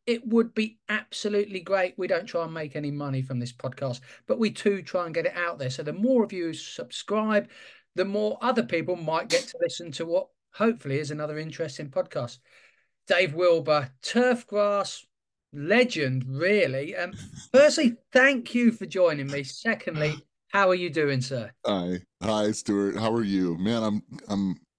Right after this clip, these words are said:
Speaker 2: uh, excited to be here. And, uh, it is early here. Uh, yesterday we had, uh, oh, almost a foot of snow here. So
Speaker 1: Oh,
Speaker 2: it's,
Speaker 1: wow.
Speaker 2: it's like a great day to be in the house.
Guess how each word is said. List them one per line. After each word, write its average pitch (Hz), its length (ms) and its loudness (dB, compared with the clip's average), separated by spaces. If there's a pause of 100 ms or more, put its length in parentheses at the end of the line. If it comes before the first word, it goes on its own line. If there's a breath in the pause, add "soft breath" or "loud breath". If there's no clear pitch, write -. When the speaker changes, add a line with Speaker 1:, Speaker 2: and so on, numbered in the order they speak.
Speaker 2:
uh, 76 340 -2
excited 110 460 0
to 101 40 -2
be 110 200 0
here. 120 400 -2 (260)
And, 82 400 -2
uh, 80 240 0 (1000 loud breath)
it 101 120 0
is 110 220 0
early 113 320 0
here. 113 360 -4 (220)
Uh, 80 240 -2
yesterday 104 540 0
we 95 160 0
had, 92 400 -2
uh, 85 320 0 (760)
oh, 98 180 0
almost 101 360 -2
a 92 60 -2
foot 110 180 0
of 90 80 0
snow 95 320 -2
here. 117 260 -6 (260)
So 87 300 2
Speaker 1:
Oh, - 40 2
Speaker 2:
it's, - 260 -2
Speaker 1:
wow. 113 60 -12 (280)
Speaker 2:
it's - 160 -14
like 101 180 0
a 87 100 0
great 85 320 -2
day 87 180 0
to 87 80 0
be 85 160 0
in 82 100 0
the 80 60 0
house. - 480 -2